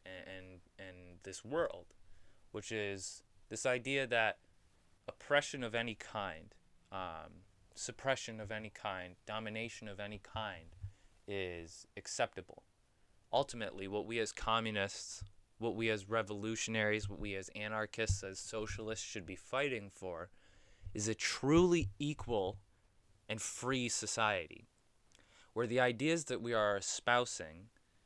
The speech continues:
are exclusively to create said society, not a picture of a better version of the society that exists today.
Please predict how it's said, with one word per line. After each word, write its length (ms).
are 200
exclusively 1300
to 160
create 580
said 340
society, 640
not 560
a 100
picture 640
of 140
a 80
better 340
version 760
of 100
the 100
society 600
that 160
exists 380
today. 400